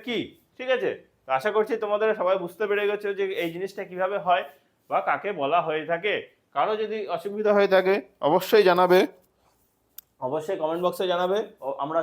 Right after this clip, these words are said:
সবাই সব কিছু কমেন্টসে আমরা চেক করব এবং কি তোমাদের ডাউটসগুলো ক্লিয়ার করে দেবো, ঠিক আছে? কারো যদি মনে হয় যে আমার কাছ থেকে পরে ক্লাস করবে বা ক্লাস করতে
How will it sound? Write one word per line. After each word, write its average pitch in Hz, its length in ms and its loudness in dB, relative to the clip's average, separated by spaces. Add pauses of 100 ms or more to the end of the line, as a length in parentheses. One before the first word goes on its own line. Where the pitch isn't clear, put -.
সবাই 170 180 0 (160)
সব 165 180 2
কিছু 180 240 -10
কমেন্টসে 165 400 -8
আমরা 170 140 -4 (320)
চেক 165 120 -8 (120)
করব 175 180 -2 (200)
এবং 147 200 -6
কি 190 60 -8 (100)
তোমাদের 151 340 0
ডাউটসগুলো 143 440 0 (480)
ক্লিয়ার 170 320 -2
করে 165 200 2
দেবো, 160 160 2 (260)
ঠিক 214 160 0
আছে? 170 120 -6 (120)
কারো 143 240 0
যদি 185 120 -2 (100)
মনে 175 180 -2
হয় 180 160 0
যে 180 120 0
আমার 156 180 -4
কাছ 170 100 -6 (100)
থেকে 185 160 -4 (560)
পরে 160 200 6 (120)
ক্লাস 156 220 4 (300)
করবে 170 240 2 (240)
বা 143 140 -2
ক্লাস 147 180 0 (100)
করতে 196 200 -4